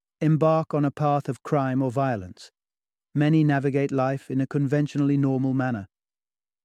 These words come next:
Enter the fascinating case of Doctor James Fallon. Acclaimed for his contributions to neuropsychology,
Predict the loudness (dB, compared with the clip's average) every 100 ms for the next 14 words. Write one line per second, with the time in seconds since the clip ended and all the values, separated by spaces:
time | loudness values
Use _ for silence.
0 | _ 0 2 2 0 0 0 0 0 0
1 | 2 0 0 -2 -2 -4 -2 -4 -2 -4
2 | 0 0 0 -2 -4 -4 -8 -14 _ _
3 | _ _ _ -10 -4 0 2 2 0 -2
4 | -2 0 -2 0 2 0 2 -2 -2 0
5 | 0 0 -2 -4 -4 -4 -4 -6 -8